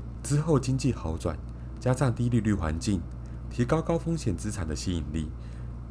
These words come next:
促使道琼工业指数回升。第三个是电动车中概股涨幅趋缓。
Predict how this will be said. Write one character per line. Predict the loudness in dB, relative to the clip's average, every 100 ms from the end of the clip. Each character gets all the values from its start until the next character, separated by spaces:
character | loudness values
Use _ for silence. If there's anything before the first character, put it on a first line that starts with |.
| 2
促 | 6
使 | 6 4
道 | 4 4
琼 | 4
工 | 2 4
业 | 4
指 | 2 -2
数 | 0 0
回 | 0
升。 | 2 2 2 0 -8 -4
第 | 0
三 | 2 2
个 | 4 2
是 | 2 0 -2 -12 -14 -8 6
电 | 6
动 | 8 6
车 | 6 4
中 | 4 2
概 | 2 0
股 | 0
涨 | 0 -2
幅 | -2 -2
趋 | 0 0
缓。 | 0 -2